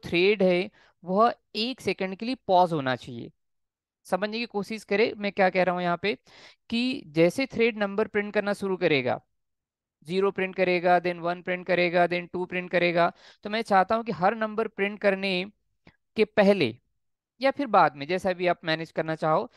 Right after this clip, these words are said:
जैसे मैं यहाँ पे चाहता हूँ कि हर नंबर को प्रिंट करने के पहले जो थ्रेड है वो एक सेकंड के लिए ब्लॉक हो जाए, एक सेकंड के लिए पॉज हो जाए।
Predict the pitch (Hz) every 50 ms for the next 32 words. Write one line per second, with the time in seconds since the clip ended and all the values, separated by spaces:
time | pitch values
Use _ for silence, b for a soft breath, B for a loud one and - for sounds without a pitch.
0 | b b b - 190 180 220 208 208 226 220 214 214 220 - 220 - 214 196 202
1 | 196 233 240 226 208 165 175 190 226 233 220 214 208 208 208 214 208 - 214 -
2 | 202 202 202 202 - 202 190 190 196 185 190 180 - 185 180 180 185 185 175 170
3 | 180 - b b b b b - 180 208 208 - - 180 190 202 226 240 196 196
4 | 208 214 233 247 - - _ - - 214 233 240 - - 214 190 - 202 196 196
5 | 190 - 202 202 208 220 247 277 226 175 151 165 185 185 185 185 - 170 147 123
6 | 135 117 113 120 - _ _ _ - 202 240 240 - - 202 - 202 196 190 185
7 | 202 196 220 254 - - 196 170 160 151 151 131 120 123 113 -